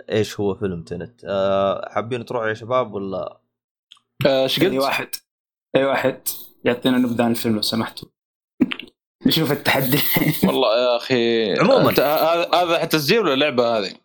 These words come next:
Speaker 1: عمومًا
Speaker 2: أه.
Speaker 1: ثواني، ثواني أنا بس بتأكد إن إحنا بنسجل. لا الحمد لله بنسجل. عمومًا، آه،
Speaker 3: مم.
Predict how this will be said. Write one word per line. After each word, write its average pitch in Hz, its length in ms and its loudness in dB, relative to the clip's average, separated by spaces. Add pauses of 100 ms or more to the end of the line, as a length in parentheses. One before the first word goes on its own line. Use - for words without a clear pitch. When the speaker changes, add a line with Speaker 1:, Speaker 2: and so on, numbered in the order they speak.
(480)
Speaker 1:
عمومًا 147 220 4
Speaker 2:
أه. - 100 2
Speaker 1:
ثواني، 120 240 6 (420)
ثواني 127 240 2
أنا 113 80 -2
بس 110 160 -2
بتأكد 110 500 -4
إن 107 80 -8
إحنا 104 140 -2
بنسجل. 101 600 -8
لا 87 100 -4
الحمد 82 260 -14
لله - 120 -14
بنسجل. - 440 -16
عمومًا، 139 360 0 (760)
آه، 101 360 4 (100)
Speaker 3:
مم. 117 160 0